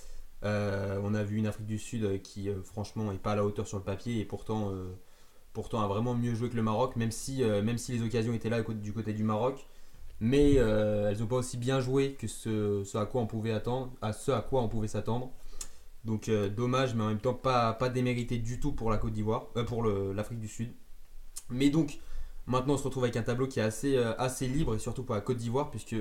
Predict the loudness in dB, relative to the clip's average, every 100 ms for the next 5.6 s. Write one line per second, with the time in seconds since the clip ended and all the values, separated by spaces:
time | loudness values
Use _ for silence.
0 | -2 -2 0 2 4 6 6 2 0 0
1 | -2 -2 -2 -2 -2 -2 0 0 0 0
2 | 2 2 2 0 0 -4 -8 -14 -20 -20
3 | -20 -14 -4 2 4 4 4 4 2 0
4 | -2 0 2 0 -2 -4 -2 -2 -2 -4
5 | -4 -4 0 2 2